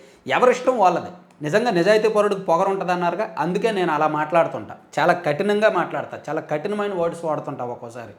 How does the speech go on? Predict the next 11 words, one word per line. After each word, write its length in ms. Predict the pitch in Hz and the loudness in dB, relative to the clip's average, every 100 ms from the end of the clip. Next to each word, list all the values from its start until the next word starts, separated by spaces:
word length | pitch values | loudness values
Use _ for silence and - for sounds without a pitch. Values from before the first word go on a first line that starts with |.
| _ _ - | _ _ -6
ఎస్, 200 | - - - - _ - - _ _ - | -6 -6 -12 -20 _ -20 -20 _ _ -6
నన్ను 220 | 151 156 | -4 0
ఎవరు 180 | 156 202 | 2 2
ఏం 200 | 175 180 | 0 0
చేయలేరనే 500 | 175 170 165 160 151 | 0 -2 -2 -2 -6
ధీమా, 320 | 127 156 135 156 | -6 -8 -6 -4
ఎందుకంటే 320 | 226 233 262 254 | -2 0 0 0
నేను 160 | 208 | 2
తప్పు 180 | 180 202 | 2 2
చేయలేదు 240 | 226 165 | 2 0
కాబట్టి. 340 | 104 85 - | -2 -10 -12